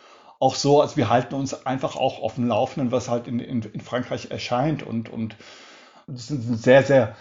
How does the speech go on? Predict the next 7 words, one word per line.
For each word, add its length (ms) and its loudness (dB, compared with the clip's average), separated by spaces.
subjektive 680 0
Auswahl, 440 -4
die 180 -12
wir 80 -10
da, 60 -20
da 80 -8
treffen. 520 -12